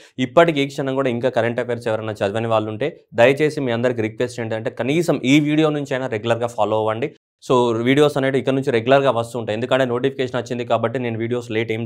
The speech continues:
చేయను. So ఇమీడియట్గా వీడియోస్ అనేది అప్‌లోడ్ చేయడం జరుగుతుంది ఇమీడియట్గా. So ఈ వీడియో నుంచైనా రెగ్యులర్గా ఫాలో అవ్వండి.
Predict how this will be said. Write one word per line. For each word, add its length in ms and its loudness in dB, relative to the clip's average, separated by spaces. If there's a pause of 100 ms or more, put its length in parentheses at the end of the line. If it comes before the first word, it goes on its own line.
చేయను. 220 -6 (320)
So 60 0
ఇమీడియట్గా 420 4
వీడియోస్ 320 2
అనేది 140 0
అప్‌లోడ్ 340 -2
చేయడం 180 -2
జరుగుతుంది 340 -4
ఇమీడియట్గా. 480 -4 (300)
So 160 6 (120)
ఈ 80 6
వీడియో 280 6
నుంచైనా 380 0
రెగ్యులర్గా 400 0
ఫాలో 300 0
అవ్వండి. 340 -2